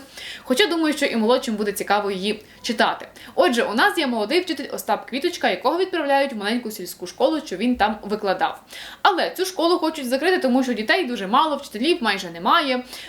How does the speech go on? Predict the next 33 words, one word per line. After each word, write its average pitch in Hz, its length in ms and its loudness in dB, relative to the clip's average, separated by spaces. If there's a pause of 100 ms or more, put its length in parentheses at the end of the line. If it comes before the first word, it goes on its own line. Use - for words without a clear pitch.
е, 175 280 0
вони 233 140 2
там 254 100 4
всі 220 120 -4
такі 220 200 -2
вже 208 220 0
пристаркуваті. 214 880 0 (240)
І 214 120 0
ось 349 160 4
туди 269 220 0
приїжджають 233 460 2
інспектори - 760 -2
цю 214 80 -6
школу 247 320 0
перевіряти. 202 720 -2 (340)
З - 140 -8
Остапом 339 480 0
в 277 40 -4
житті 262 240 -2
постійно 311 420 -4
стаються 240 400 -2
якісь 220 340 -2
халепи. - 560 0 (320)
Але 233 220 4
чого 233 240 2
це 277 120 -4
так, 247 200 0
ви 226 60 -6
дізнаєтеся 202 480 -6
вже 196 140 -4
з - 100 -4
самого 190 540 -2
роману. 220 520 2